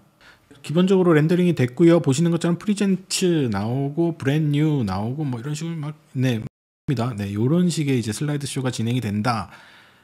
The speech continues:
얘가 기본입니다. 그쵸? 얘가 기본이고요. 그러면 우리가 여기에서 뭐 글자 바꾸고 사진 넣고 뭐 이런 식으로 해가지고 요 템플릿을 그대로 활용을 하실 수가 있다라는 얘기입니다.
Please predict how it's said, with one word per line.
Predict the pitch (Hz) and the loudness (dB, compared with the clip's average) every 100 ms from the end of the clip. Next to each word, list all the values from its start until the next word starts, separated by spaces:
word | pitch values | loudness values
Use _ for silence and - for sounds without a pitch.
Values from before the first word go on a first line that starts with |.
| _ _ _ _ _ | _ _ _ _ _
얘가 | 123 131 170 214 | 4 4 4 0
기본입니다. | - 139 156 135 101 82 - - _ _ _ | 0 4 4 4 2 -4 -12 -20 _ _ _
그쵸? | - - 196 | -18 -8 -6
얘가 | 117 104 | -2 -2
기본이고요. | 120 - 107 135 117 98 117 139 98 - - | -2 -4 -2 0 0 0 0 0 -2 -14 -14
그러면 | - 160 165 | 0 2 4
우리가 | 120 143 151 | 4 4 2
여기에서 | 113 107 120 165 156 156 208 254 - - _ | 2 0 0 0 2 4 2 2 -4 -20 _
뭐 | 101 - | -10 0
글자 | 131 131 160 135 | 4 4 4 2
바꾸고 | 110 - 120 113 120 | 2 -2 -4 -2 -4
사진 | - 151 156 135 | -6 -4 -2 -2
넣고 | 98 - | -2 -2
뭐 | 120 104 | -2 0
이런 | 104 147 | 2 2
식으로 | 147 135 131 | 0 -2 -2
해가지고 | 139 170 165 147 151 220 226 - - - 131 | -2 -2 -2 -2 2 2 0 -8 -20 0 10
요 | 160 214 240 - | 10 10 6 -2
템플릿을 | 247 247 240 220 214 190 | -4 -2 0 0 0 -4
그대로 | - 120 135 202 220 | 2 4 6 4 4
활용을 | 190 190 175 156 | 0 0 0 0
하실 | 143 139 | -2 -4
수가 | 127 123 | -6 -4
있다라는 | 95 95 110 101 95 | -4 -2 -4 -2 -2
얘기입니다. | 85 82 76 | -4 -6 -10